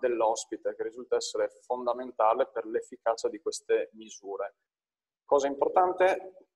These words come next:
questi, ehm, questi supporti saranno del tutto personalizzabili, quindi ogni struttura ricettiva potrà personalizzarli con i propri loghi e potrà quindi utilizzarli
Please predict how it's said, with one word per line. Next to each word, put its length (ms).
questi, 680
ehm, 800
questi 540
supporti 800
saranno 580
del 180
tutto 280
personalizzabili, 1080
quindi 260
ogni 180
struttura 380
ricettiva 460
potrà 380
personalizzarli 1120
con 200
i 80
propri 360
loghi 460
e 120
potrà 300
quindi 320
utilizzarli 1120